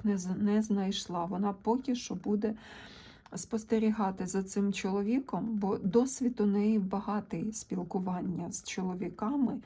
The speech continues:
І, м, це якісь такі домовляння, знаєте, от коли люди поряд один з одним, здебільшого заради допомоги один одному.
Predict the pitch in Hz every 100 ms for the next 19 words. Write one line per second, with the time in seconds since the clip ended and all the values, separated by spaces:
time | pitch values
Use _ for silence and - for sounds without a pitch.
0 | - - - - - 190 208 196 202 196
1 | 185 - - - - - - - - -
2 | - - _ - - - - - - -
3 | - _ - - - - - - - -
4 | - - - - - 240 262 262 240 220
5 | - 208 208 214 220 240 233 339 339 240
6 | 170 160 202 226 214 202 185 185 208 220
7 | 226 220 220 202 208 - 226 208 190 190
8 | 185 196 202 196 269 - 220 185 190 -
9 | - - - 202 214 - 180 214 208 233
10 | 302 - - 190 190 180 - 202 208 240
11 | 247 202 233 208 - 214 202 180 180 165
12 | 170 185 180 170 175 175 196 -